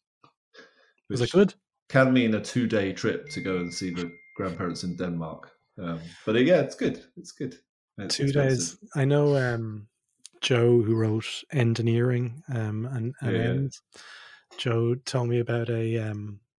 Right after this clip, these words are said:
Speaker 1: where was he going?
Speaker 2: He
Speaker 1: It was
Speaker 2: wa-, he was
Speaker 1: Stockholm.
Speaker 2: going to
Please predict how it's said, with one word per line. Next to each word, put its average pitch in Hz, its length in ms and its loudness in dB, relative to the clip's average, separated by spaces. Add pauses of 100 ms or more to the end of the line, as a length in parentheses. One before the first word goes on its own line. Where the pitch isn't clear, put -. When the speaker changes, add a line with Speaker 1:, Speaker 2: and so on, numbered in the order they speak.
(300)
Speaker 1:
where 143 200 -2
was 151 100 -2
he 143 80 -4
going? 104 340 -6 (400)
Speaker 2:
He 117 60 -4
Speaker 1:
It - 40 0
was 127 120 4
Speaker 2:
wa-, 156 120 0
he 131 60 4
was 123 80 4
Speaker 1:
Stockholm. 143 200 8
Speaker 2:
going 135 120 2
to - 80 4